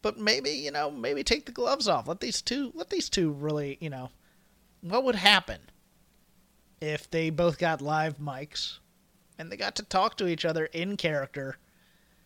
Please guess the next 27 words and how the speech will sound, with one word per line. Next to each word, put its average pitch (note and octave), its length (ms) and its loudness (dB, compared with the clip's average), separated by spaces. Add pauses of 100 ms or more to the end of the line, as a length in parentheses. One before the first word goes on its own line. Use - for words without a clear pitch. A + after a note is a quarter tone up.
(180)
as E3 260 6
they E3+ 180 6
really D#3 300 2
feel? A#2 400 -8 (920)
Because F#3 200 6
I F#3+ 140 6
wanna D4+ 200 4
feel, - 260 -2
I A3 220 4
want D#3+ 640 4
Roman C3+ 320 -8
Reigns C#3 320 -8
and, D3 160 -8
and D3+ 180 -4
Bobby D3 240 0
Lashley C#3+ 360 -4
to C#3+ 40 -6
be D3 100 -4
a C#3+ 60 -4
good C#3+ 240 -4
match, A#2+ 400 -14 (640)
or F3+ 60 4
at F3+ 40 4
least F#3 200 4
a - 20 4
good D#3+ 260 2
feud, C#3 380 -8